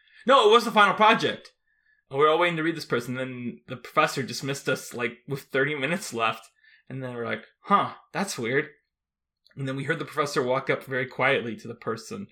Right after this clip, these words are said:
and this person had been bad. This, this classmate had not written good stuff,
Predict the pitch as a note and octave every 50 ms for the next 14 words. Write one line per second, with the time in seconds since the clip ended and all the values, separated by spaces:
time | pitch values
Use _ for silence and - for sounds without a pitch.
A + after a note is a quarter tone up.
0 | _ _ _ _ _ _ _ - C3+ C#3+ - - A#3+ A3+ G#3 G3 E3 C#3+ C3+ C#3
1 | C3 B2+ C3 C3 B2+ B2 A#2+ A#2 - - - - C#3+ C3+ - - - - C#3+ D3+
2 | C#3+ - - - - _ _ _ _ _ - D#3 D3 C#3+ C#3 - E3 D3+ D3 B2
3 | B2 A#2+ A#2+ A#2+ A#2+ A#2 - - C3 B2 B2 B2 A#2 B2 A#2+ A2+ A#2+ A#2 - -
4 | - - B2 A#2 A#2 A#2 A2+ -